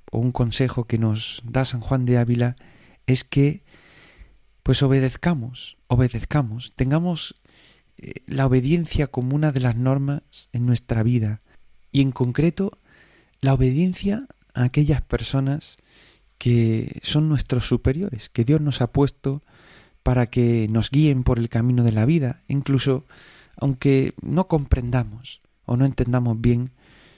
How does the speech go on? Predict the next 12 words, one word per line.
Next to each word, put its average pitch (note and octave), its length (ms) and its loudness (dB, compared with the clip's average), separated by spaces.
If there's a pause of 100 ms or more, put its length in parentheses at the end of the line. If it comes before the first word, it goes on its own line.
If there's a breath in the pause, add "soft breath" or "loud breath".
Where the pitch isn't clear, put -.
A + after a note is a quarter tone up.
(160 soft breath)
pues, A2+ 520 0 (360)
por B2 200 0
qué C3+ 380 -2 (240)
nos A#2+ 500 -4
señalan B2+ 540 0
uno C3 340 2
u A#2+ 140 0
otro B2 220 0
camino. G#2+ 520 0 (720)
Tener D3 260 0
la D3 100 0
obediencia C3 600 2